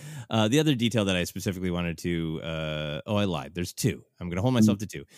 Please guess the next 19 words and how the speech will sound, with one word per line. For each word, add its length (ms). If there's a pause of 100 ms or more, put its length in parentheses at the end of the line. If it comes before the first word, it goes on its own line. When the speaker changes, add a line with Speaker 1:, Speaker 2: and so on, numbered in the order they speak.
(180)
Speaker 2:
Cool. 100
Speaker 1:
but 80
they're 100
fast. 460
Uh, 380 (200)
I 60
really 220
like 220
Chas, 520
uh, 60
you 360
know, 120
wanting 380
to 40
take 180
a 60
fake 240
name, 460
uh, 140